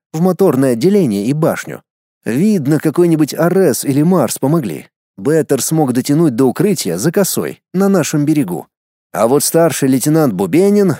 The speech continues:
был ранен уже второй раз. В этот момент по льду реки прибыл второй Б Т Р. Они привезли весь носимый и большую часть возимого боекомплекта заставы, все пулеметы,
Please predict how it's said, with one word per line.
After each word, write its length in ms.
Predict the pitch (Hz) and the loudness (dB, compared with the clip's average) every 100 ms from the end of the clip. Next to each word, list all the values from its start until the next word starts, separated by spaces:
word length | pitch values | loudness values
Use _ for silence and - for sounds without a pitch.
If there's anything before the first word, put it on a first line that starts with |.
| - | -6
был 340 | 117 165 123 | -4 -2 0
ранен 400 | 151 170 90 65 - _ | 0 -2 -4 -10 -18 _
уже 300 | - 156 110 | -4 -2 -2
второй 340 | 107 117 113 101 | -2 -2 -2 -2
раз. 340 | 76 - - _ _ _ _ _ _ _ _ _ _ _ | -6 -8 -12 _ _ _ _ _ _ _ _ _ _ _
В 120 | 76 | -2
этот 280 | 139 143 123 | 0 0 0
момент 480 | 123 160 185 113 - | 0 2 2 0 -2
по 120 | 135 | -2
льду 200 | 139 143 | 0 0
реки 480 | 120 113 190 156 - _ _ | 0 -2 -2 -2 -4 _ _
прибыл 360 | 208 208 151 147 | -6 -2 0 0
второй 380 | - - 151 117 | 0 0 0 0
Б 120 | 113 | -2
Т 100 | 113 | -2
Р. 280 | 82 64 - _ _ _ _ | -6 -8 -16 _ _ _ _
Они 380 | 95 127 185 156 | -6 -2 0 0
привезли 460 | 139 151 151 185 151 | 2 2 2 2 2
весь 320 | 196 151 - | 2 0 0
носимый 500 | 147 135 214 175 90 | -2 -2 -2 0 -2
и 160 | 78 | -2
большую 400 | 143 185 143 147 | -2 0 0 0
часть 320 | 135 190 165 110 | 0 0 0 0
возимого 560 | 135 127 156 170 139 | -2 -2 0 0 0
боекомплекта 800 | 123 139 120 120 110 185 - 156 | 0 0 0 -2 0 -2 -2 -2
заставы, 560 | 175 170 160 90 - - _ _ | -2 -2 -4 -6 -10 -20 _ _
все 200 | - 135 | -2 -2
пулеметы, 540 | 135 180 196 - 62 | 0 2 2 0 -8